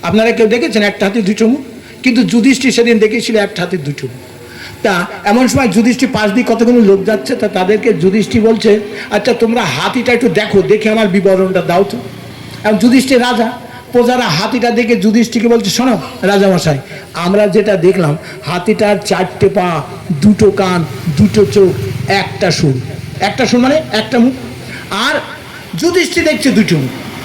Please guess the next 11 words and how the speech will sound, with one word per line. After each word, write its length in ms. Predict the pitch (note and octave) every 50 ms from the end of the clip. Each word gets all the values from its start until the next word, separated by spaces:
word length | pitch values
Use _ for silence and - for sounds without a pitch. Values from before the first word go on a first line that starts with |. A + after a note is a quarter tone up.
| - - - - - - -
তা 120 | A3 F#3+
যুধিষ্ঠির 480 | C#3+ B2+ F#3 A3+ A#3 C#4 B3+ - C#4 C#4
বলছে, 200 | C#4 A3+ C#4+ B3 -
"কি 140 | - G#3 A#3
আশ্চর্য, 580 | A#3+ B3 A3+ - - - C#4+ G#3+ F3 A#3 A#3 A#3 A#3 - - - -
এখনো 480 | G3 G#3 A3+ B3+ C4+ - - F4 E4+ E4+
আমি 180 | E4 D#4+ D#4+
দেখছি 320 | D4 C4 D4+ D#4 D#4 - D4+
হাতিটা 480 | G3 E3+ G3+ C4 A3+ C#4+ C#4 C4+ C4+
দুটো 340 | G#3+ E3+ E3+ C#4+ - - D#4
মুখ 180 | C4+ B3+ C4+